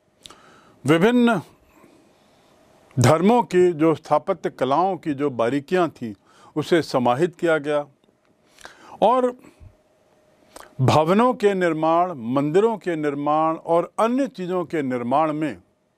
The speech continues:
सुंदरता को ज़्यादा स्थान दिया गया और इसको, सुंदरता को बढ़ाने में स्थापत्य कला के जो भी उदाहरण महत्वपूर्ण लगे,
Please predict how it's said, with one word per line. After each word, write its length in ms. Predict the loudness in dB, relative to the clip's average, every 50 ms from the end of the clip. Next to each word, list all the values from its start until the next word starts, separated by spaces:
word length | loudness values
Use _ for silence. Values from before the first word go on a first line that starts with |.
| _ _ _ _ _ _ _ -20 -20 _ _ -2 0
सुंदरता 560 | 2 2 2 2 2 2 2 2 0 0 0
को 300 | -2 -6 -12 -14 -14 -16 _ _ _ _ _ _ _ _ _ _ _ _ _ _ _ _ _ _ _ _ -14
ज़्यादा 400 | -4 0 2 2 4 2 2 0
स्थान 380 | 0 -4 -6 -6 -4 -4 -4 -4
दिया 240 | -2 0 0 0
गया 320 | 0 -2 -2 -2 -2 -4 -6 _ _ _ _ _ -8 -2 0
और 240 | 0 0 0 -2 -8 _ -2
इसको, 400 | -2 -2 -2 -4 -2 -2 -2 -2
सुंदरता 680 | -2 -4 -4 -2 0 0 -2 -2 -2 0 0 0 0
को 380 | -2 -4 -4 -2 -2 -2 -2 -4
बढ़ाने 600 | -6 -4 -4 -4 -2 -2 -2 -2 0 -2 -2 -2
में 280 | -2 -4 -4 -6 -8 -10 _ _ _ _ -20 -20 -20 -20 -20 -20 -14 -2 0 0
स्थापत्य 640 | 0 0 -2 -2 -2 -2 0 0 -2 -4 -4 -6 -6
कला 300 | -4 -2 0 0 0 -2
के 240 | -2 -2 -2 -2
जो 280 | -2 -2 0 2 2 2
भी 120 | 0 -2
उदाहरण 560 | -4 -4 -2 -2 -2 -2 -4 -6 -10 -10 -14 -16 _ _ _ _ _ _ _ _ _ _ _ _ _ _ _ _ _ _ _ _ _ _ _ _ -8 -4
महत्वपूर्ण 560 | -2 0 0 0 -2 -4 _ 2 2 4 4 4
लगे, 340 | 2 2 2 2 2 0